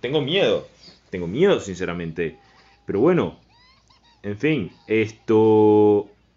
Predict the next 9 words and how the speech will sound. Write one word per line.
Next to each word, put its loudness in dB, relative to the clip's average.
me -4
gustaría 0
tener -2
a -2
esta -6
acá, -6
a -2
esta -6
acá, -6